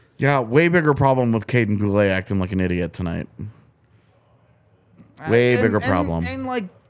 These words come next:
Speaker 2: some of this stuff does happen in blowouts in the N H L.
Speaker 1: Yeah. And, and,
Speaker 2: but
Speaker 1: like, the, the, the, the, the thing with McKinnon, McKinnon plays his role in it.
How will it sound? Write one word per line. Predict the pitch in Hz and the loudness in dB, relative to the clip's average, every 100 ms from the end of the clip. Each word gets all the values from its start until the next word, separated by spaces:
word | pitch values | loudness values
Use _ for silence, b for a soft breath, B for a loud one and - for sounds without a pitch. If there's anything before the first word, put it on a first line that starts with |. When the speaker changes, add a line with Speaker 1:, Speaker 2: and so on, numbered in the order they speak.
| _ | _
Speaker 2:
some | - - 254 | -10 -4 -2
of | 254 | 0
this | 220 196 | 0 0
stuff | - 196 180 - | -2 -2 0 0
does | 156 143 | 0 0
happen | 131 135 143 151 | -4 -4 -4 -2
in | 151 | -2
blowouts | 143 147 151 147 147 - | 0 0 2 0 -2 -4
in | |
the | 147 147 | -6 -4
N | 143 | -4
H | 147 | 0
L. | 180 143 147 147 | 0 2 0 -2
Speaker 1:
Yeah. | |
And, | 165 | 0
and, | 175 196 | 2 2
Speaker 2:
but | - | 2
Speaker 1:
like, | 185 190 - | 2 0 -2
the, | 147 | -2
the, | 165 131 147 185 | 0 0 -2 0
the, | 202 151 156 143 120 | -2 2 2 2 2
the, | 139 127 | 0 0
the | 120 | -2
thing | 120 226 214 | 0 0 0
with | 113 | -2
McKinnon, | 110 - 185 117 98 95 | -4 -2 0 0 -2 -4
McKinnon | 78 113 - - 143 | -6 -4 -2 -2 0
plays | 117 101 | 0 2
his | 143 110 | -2 -2
role | 98 143 110 | -2 -2 -2
in | 92 | -6
it. | 90 | -10